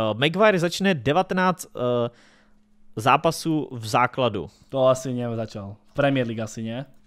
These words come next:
Speaker 1: Jo. Takže je, eh, já si tady budu, já to budu, jak to udělám, kurva. No prostě jedna nula vedu.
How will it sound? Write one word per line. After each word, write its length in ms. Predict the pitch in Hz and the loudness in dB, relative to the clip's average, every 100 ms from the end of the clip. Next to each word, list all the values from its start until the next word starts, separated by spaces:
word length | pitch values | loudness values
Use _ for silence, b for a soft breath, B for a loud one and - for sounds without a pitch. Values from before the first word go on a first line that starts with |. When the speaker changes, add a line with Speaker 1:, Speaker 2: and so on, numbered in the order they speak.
| - - _ | -20 -20 _
Speaker 1:
Jo. 160 | 123 120 - - - b b b b b b b - | 0 0 0 -18 -20 b b b b b b b -12
Takže 520 | - 117 120 139 139 - - | -6 -4 0 2 2 -2 -4
je, 160 | 131 135 - | 0 0 -2
eh, 60 | 131 127 123 123 120 | -2 0 0 0 -2
já 160 | 117 117 | -4 -6
si 160 | - - | -6 -8
tady 180 | 120 | -8
budu, 320 | 113 120 117 110 _ - | -6 -6 -8 -10 _ -12
já 140 | 110 | -10
to 100 | 110 | -10
budu, 360 | 110 113 110 107 - - _ - _ 104 | -10 -8 -8 -8 -12 -20 _ -20 _ -16
jak 120 | 95 | -16
to 140 | - | -14
udělám, 360 | 98 80 - - | -12 -12 -14 -18
kurva. 320 | - - - - _ | -18 -20 -18 -20 _
No 160 | 113 120 | -10 -6
prostě 480 | 135 - 151 135 - | -8 -4 0 0 0
jedna 300 | 123 127 123 | -4 -4 -4
nula 200 | 120 117 | -4 -4
vedu. 300 | 104 90 | -4 -6